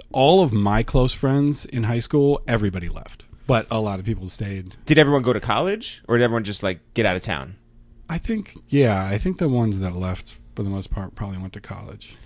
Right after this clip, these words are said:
Speaker 2: So, by the end of high school, where's your head at? Are you, like, with your friends? Or you're like, "I'm getting the fuck outta here"?
Speaker 1: Getting the fuck outta there.
Speaker 2: Yeah.
Speaker 1: Like, I, before I, I mean,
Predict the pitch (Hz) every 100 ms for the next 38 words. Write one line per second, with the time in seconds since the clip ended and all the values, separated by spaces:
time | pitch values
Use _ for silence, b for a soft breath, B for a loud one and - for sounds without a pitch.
0 | b - 170 151 - 120 156 156 151 143
1 | 165 185 165 120 - 143 151 - 127 117
2 | 104 113 120 104 123 120 82 67 64 -
3 | 98 101 107 107 101 107 107 107 110 101
4 | 123 113 95 95 92 104 104 78 52 -
5 | 113 113 110 101 123 101 82 113 123 104
6 | 113 101 101 95 87 87 110 98 87 113
7 | 117 127 123 120 - 143 135 127 120 131
8 | 123 127 117 113